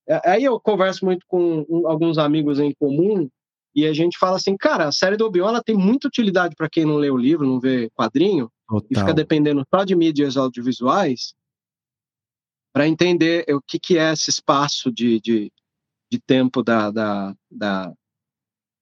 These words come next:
Speaker 1: do isolamento, né, do, do, do Obi-Wan, e principalmente com o, um Vader chegando, uma noção de maldade muito grande. Aquele vilarejo que ele invade, e com o poder da
Speaker 2: Sim,
Speaker 1: força, ele arrasta as
Speaker 2: sensacional.
Speaker 1: pessoas de dentro do seu lar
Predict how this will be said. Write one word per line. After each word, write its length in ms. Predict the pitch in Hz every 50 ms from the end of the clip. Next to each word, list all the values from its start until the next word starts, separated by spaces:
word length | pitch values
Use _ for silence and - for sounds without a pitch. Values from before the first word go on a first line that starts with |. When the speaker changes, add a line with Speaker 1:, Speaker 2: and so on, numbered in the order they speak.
| _ _ -
Speaker 1:
do 80 | 123 127
isolamento, 720 | 120 139 156 151 143 131 127 139 156 185 226 226 - 160 147
né, 180 | 139 143 143
do, 280 | 127 123 120 113 107 101 -
do, 460 | 107 107 107 104 101 101 98 98 98 _ _ _ _ _ _ _ _ -
do 80 | 107
Obi-Wan, 400 | 101 101 107 104 107 131 175 233 240 _ _ _ _ _ _ _ _ _ _ _ _ _ _ _ _ -
e 320 | 117 123 131 131 131 127 -
principalmente 640 | - 135 139 131 - - 147 127 131 139 - 165 160
com 520 | - - 170 175 175 170 160 156 147 135 131
o, 280 | - - 127 131 - -
um 200 | 131 135 139 127
Vader 440 | - 135 147 160 170 139 143 139 127
chegando, 760 | - - 135 123 104 113 127 143 170 220 208 151 120 110 - _ _ _ _ _ _ _ _ _ -
uma 140 | 127 131 151
noção 280 | 160 160 147 - 165 170
de 80 | 180
maldade 400 | 180 170 160 135 139 156 190 190
muito 220 | 208 220 220 - 320
grande. 380 | 269 214 160 165 175 151 127
Aquele 240 | 123 - - 156 180
vilarejo 500 | 196 220 254 240 214 185 175 170 156 139
que 80 | - 160
ele 100 | 160 156
invade, 600 | 156 131 120 143 139 131 123 110 101 101 101 _ _ _ _ _ _ _ _ _ _ _ _ _ _
e 40 | -
com 100 | - 123
o 20 |
poder 260 | - 139 123 147 151
da 120 | 156 175 -
Speaker 2:
Sim, 60 | -
Speaker 1:
força, 200 | 156 156 - -
ele 80 | 151 151
arrasta 460 | 143 131 123 151 170 175 - - -
as 40 | 107
Speaker 2:
sensacional. 180 | 98 101 - -
Speaker 1:
pessoas 220 | 90 160 147 117
de 140 | 110 139 156
dentro 400 | 117 107 165 180 190 190 180 170
do 160 | 156 170 165
seu 200 | - 175 170 160
lar 360 | 147 139 131 127 120 110 101